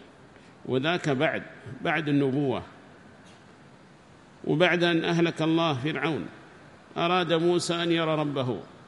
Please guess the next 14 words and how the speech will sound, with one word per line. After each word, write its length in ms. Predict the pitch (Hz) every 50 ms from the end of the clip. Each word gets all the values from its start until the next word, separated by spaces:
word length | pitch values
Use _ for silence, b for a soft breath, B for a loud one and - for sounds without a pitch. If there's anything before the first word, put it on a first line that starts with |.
| - - - - - - - - - -
فخاطب 540 | - - 180 196 185 160 - 165 156 147
ربه 300 | 151 151 147 143 135 139
سبحانه 600 | 135 - - 131 127 - 147 147 143 139 139 131
وتعالى، 540 | 135 135 123 120 - 110 117 139 156 175 180
وأخبر 800 | - 170 - - - 175 185 - 170 170 190 196 185 175 160 156
ربه 360 | 165 165 156 160 160 165 165
أنه 240 | 165 160 160 151 156
لا 120 | 160 165
يطيق 380 | 160 143 131 - 131 131 117 123
رؤيته، 420 | 123 123 131 123 110 - - 80 - - - - - - - - - - - - - - - - - - - - -
فلما 360 | 160 160 165 170 165 156 151
تجلى 440 | 127 139 139 135 143 143 143 135 135
إلى 80 | 151 139
الجبل 500 | 135 131 120 127 135 143 151 160 156